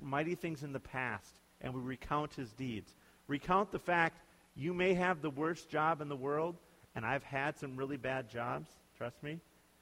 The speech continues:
But you have a job. Okay? Recount the fact that you are able to get up in the morning, uh, that you have a place to stay, that your salvation for your guidance,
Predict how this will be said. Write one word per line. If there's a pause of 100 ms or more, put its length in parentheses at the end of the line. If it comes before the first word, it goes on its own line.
(320)
But
you
have
a
job. (800)
Okay? (260)
Recount
the
fact
that
you
are
able
to
get
up
in
the
morning, (640)
uh, (120)
that
you
have
a
place
to
stay,
that
your
salvation
for
your
guidance,